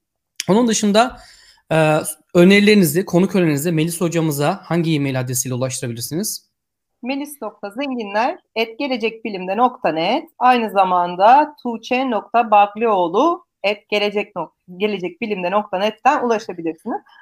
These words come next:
Speaker 2: Aynı zamanda sosyal mecralarımızdan da ulaşabilirsiniz. Mail adreslerimize ulaşamazsanız eğer sosyal mecralarımızdan Twitter'daki, e, Instagram'daki ve internet sitemizdeki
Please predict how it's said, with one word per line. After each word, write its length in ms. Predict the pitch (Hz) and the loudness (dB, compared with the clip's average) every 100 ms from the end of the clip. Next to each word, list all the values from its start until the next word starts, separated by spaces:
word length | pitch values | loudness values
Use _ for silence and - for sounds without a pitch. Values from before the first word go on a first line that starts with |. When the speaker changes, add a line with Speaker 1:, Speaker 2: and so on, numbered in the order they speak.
| - | 0
Speaker 2:
Aynı 240 | 285 320 302 | 2 4 4
zamanda 340 | 330 330 330 | 2 4 2
sosyal 420 | 330 320 330 320 | 2 0 4 4
mecralarımızdan 1040 | 302 302 294 302 294 294 285 269 285 285 | 4 0 6 6 6 2 -2 2 2 4
da 60 | 262 | 2
ulaşabilirsiniz. 800 | 233 214 - 214 208 - 233 240 | -2 -4 -6 -8 -10 -8 -8 -6
Mail 300 | 233 226 214 | -4 2 2
adreslerimize 640 | 208 208 - 214 208 208 | 2 -4 -6 -6 -6 -6
ulaşamazsanız 840 | 220 247 233 220 185 185 175 175 175 | -4 -4 -2 -2 0 -2 -6 -6 2
eğer 220 | 214 294 320 | 4 4 0
sosyal 340 | 311 302 269 | -2 2 4
mecralarımızdan 880 | 247 220 214 208 202 196 190 196 196 | 2 0 2 2 0 -10 -4 -2 -2
Twitter'daki, 800 | - 247 247 226 180 185 180 196 202 - - _ 190 196 | -4 -6 -6 -10 -8 -8 -6 -8 -10 -20 -20 _ -4 0
e, 340 | 190 190 190 - | 0 0 -2 -2
Instagram'daki 1160 | 240 240 - 220 208 196 185 180 180 208 220 - _ - | -2 -2 -2 -2 4 4 4 -4 -6 -4 -4 -6 _ 0
ve 140 | 240 | 0
internet 480 | 247 247 269 254 269 | 2 2 2 2 0
sitemizdeki 880 | 269 - 208 185 165 170 170 320 403 | -4 -6 -6 -6 -8 -10 -6 -6 -8